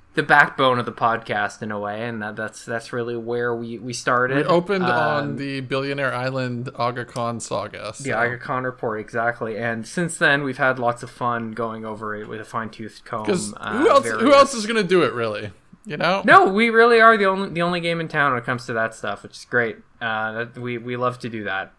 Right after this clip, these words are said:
Speaker 1: Uh, so, yeah, the Office of, Office of the Commissioner of Lobbying, uh, colloquially known as the Lobbying Commissioner,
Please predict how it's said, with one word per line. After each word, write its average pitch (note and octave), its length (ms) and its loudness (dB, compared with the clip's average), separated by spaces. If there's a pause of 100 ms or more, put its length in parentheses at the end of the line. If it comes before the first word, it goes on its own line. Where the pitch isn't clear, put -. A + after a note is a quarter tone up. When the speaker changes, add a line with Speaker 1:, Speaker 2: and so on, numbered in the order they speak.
(140)
Speaker 1:
Uh, A2+ 420 -2
so, E3 460 2 (180)
yeah, G#3 280 6
the E3+ 260 -2
Office B3 260 2
of, C#4 220 -6 (120)
Office B3+ 400 -2
of A3 120 -8
the A3 80 -6
Commissioner F3 560 -6
of C3+ 100 -6
Lobbying, A2 600 -8 (220)
uh, G#2+ 500 -4 (100)
colloquially D3+ 600 -6
known A#2 280 -6
as A2 140 -12
the A2+ 120 -12
Lobbying C#3+ 380 -2
Commissioner, A#2+ 580 -10